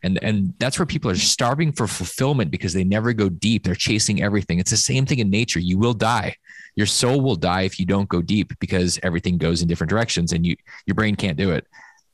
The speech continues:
And you, you don't get any traction and you don't wear out the target.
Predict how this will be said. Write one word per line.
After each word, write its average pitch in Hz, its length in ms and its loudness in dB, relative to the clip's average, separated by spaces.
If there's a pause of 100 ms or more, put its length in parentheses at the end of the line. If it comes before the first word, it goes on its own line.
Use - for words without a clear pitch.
And 107 100 0
you, 113 180 0
you 117 220 0
don't 135 160 2
get 123 100 -2
any 104 100 0
traction - 640 -2 (440)
and 113 100 0
you 120 60 2
don't 113 220 0
wear 123 240 2
out 117 280 0
the 104 100 -2
target. 95 440 -2